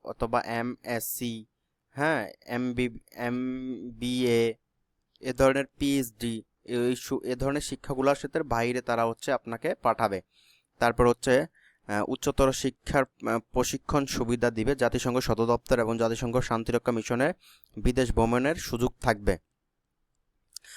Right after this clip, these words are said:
তারপর বাসস্থান নৌবাহিনীর অফিসার হাউজিং এলাকায় নিরাপদ ও মনোরম পরিবেশে মানসম্মত সু-, সজ্জিত মা-, বাসস্থানের সুযোগ। প্লট প্রাপ্তি, অর্থাৎ নৌবাহিনীর হাউজিং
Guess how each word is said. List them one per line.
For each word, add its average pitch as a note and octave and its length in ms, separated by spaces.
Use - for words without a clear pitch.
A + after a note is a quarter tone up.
তারপর A2 240
বাসস্থান B2 520
নৌবাহিনীর B2+ 480
অফিসার C3 500
হাউজিং A#2 540
এলাকায় A#2+ 420
নিরাপদ B2 500
ও A#2 80
মনোরম A#2+ 400
পরিবেশে A#2+ 500
মানসম্মত B2 640
সু-, A#2+ 280
সজ্জিত C3 520
মা-, A#2+ 240
বাসস্থানের A#2 520
সুযোগ। G2+ 320
প্লট A#2 280
প্রাপ্তি, G#2 360
অর্থাৎ G#2 240
নৌবাহিনীর B2+ 680
হাউজিং A#2+ 600